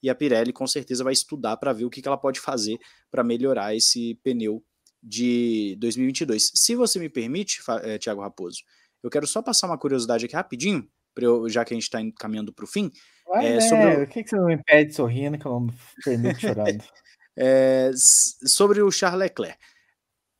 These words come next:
Speaker 1: A diferença dele pro segundo colocado foi de vinte segundos, ah, vinte ponto cinco,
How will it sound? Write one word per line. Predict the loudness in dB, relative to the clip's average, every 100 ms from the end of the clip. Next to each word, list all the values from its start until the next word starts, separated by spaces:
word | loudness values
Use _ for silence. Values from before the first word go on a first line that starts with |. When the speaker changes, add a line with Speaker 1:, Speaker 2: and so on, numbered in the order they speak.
| 0
Speaker 1:
A | 6 6 6
diferença | 2 0 2 0
dele | 0 -2
pro | -2 -6
segundo | -6 -2
colocado | -2 0 -2 -2
foi | -4
de | -4
vinte | -4 -2 0
segundos, | 0 0 -2 0 -4 -6 _ _ _ _ -10
ah, | -6 -4 -4 -6
vinte | -6 -6 -4
ponto | -4 -4 -2
cinco, | 0 2 0 -4 -18 -20